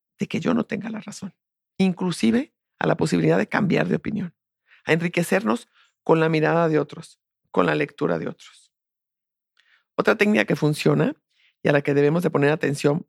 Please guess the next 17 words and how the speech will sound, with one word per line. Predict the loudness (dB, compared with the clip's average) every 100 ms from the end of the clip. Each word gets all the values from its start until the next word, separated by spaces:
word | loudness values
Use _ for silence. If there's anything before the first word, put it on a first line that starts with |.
| _
para | -4 -2
evitarlo | -4 -4 -4 -4 -6 -8 _ _ _ _ _ _
son | 2 2
las | 2
falacias, | 2 2 2 0 -2 -10 -2
le | 0
llaman | 2 2
las | 0
falacias | 0 -2 0 0
del | 2
hombre | 0 0 -2
de | -2
paja | -2 -4 -4 -4
o |
del | -4 -6
espantapájaros, | -8 -8 -8 -12 -14 -16 -8
¿no? | -6